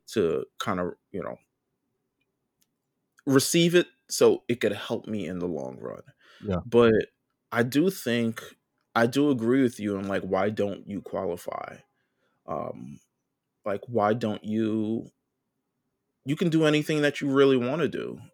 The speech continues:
Speaker 1: Um,
Speaker 2: And, and that
Speaker 1: you gotta
Speaker 2: sounds
Speaker 1: really work towards it.
Speaker 2: it sounds cliche.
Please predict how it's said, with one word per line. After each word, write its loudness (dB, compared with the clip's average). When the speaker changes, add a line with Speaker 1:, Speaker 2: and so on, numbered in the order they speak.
Speaker 1:
Um, -4
Speaker 2:
And, 4
and 4
that 8
Speaker 1:
you 4
gotta -
Speaker 2:
sounds 6
Speaker 1:
really 2
work -2
towards 0
it. -4
Speaker 2:
it 6
sounds 8
cliche. 6